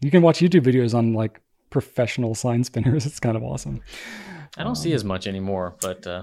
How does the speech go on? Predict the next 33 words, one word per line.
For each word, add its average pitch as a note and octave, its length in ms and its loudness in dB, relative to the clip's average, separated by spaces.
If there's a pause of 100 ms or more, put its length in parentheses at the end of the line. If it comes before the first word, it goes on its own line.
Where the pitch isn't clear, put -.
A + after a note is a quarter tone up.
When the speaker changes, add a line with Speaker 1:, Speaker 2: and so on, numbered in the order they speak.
Speaker 2:
anyway, C4+ 360 6
sorry E3 180 4
Speaker 1:
yeah, D#3 40 4
Speaker 2:
about A2+ 200 4
that A2+ 140 2
Speaker 1:
yeah. D#3+ 60 2
Speaker 2:
rant. G#2 380 2
Speaker 1:
Well, F3 160 0
people - 200 6
Speaker 2:
Um, F3 60 6
Speaker 1:
aren't D3 80 0
really C3 140 0
shopping C3+ 540 -4 (100)
as C3+ 160 -6
much D3 320 -12 (680)
Speaker 2:
That's G#2 180 -2
Speaker 1:
for - 60 -8
Speaker 2:
true, C3+ 80 -6
Speaker 1:
things C#3+ 100 -6
Speaker 2:
that's B2 140 -8
true. - 100 -16
But A3+ 140 4
Speaker 1:
in B3 60 6
Speaker 2:
anyway, C3 200 4
yeah, C#3 80 6
Speaker 1:
person. A2 80 4
Speaker 2:
Bottle G3+ 240 4
Lovesac. A2+ 460 4
It's E3 140 -2
Speaker 1:
Yeah. F#3 40 2
Speaker 2:
amazing. D3 600 2
Speaker 1:
<laughs> - 60 2 (160)
Speaker 2:
Uh, G#2+ 320 4